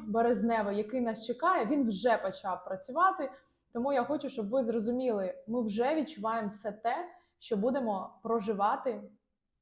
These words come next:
на протязі всієї весни, я навіть так скажу. Навіть не тільки в березні, просто березень — це така якась, м,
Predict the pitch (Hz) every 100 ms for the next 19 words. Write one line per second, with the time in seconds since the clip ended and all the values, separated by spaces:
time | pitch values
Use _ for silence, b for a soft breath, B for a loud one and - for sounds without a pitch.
0 | _ _ 254 269 359 294 233 - 269 302
1 | 277 202 240 - 220 185 190 214 202 202
2 | 190 - - 180 196 - B B B -
3 | 208 214 247 277 330 330 214 208 190 180
4 | 185 185 226 - 208 294 302 247 226 -
5 | 240 240 247 226 226 220 - B B B
6 | 196 214 214 214 208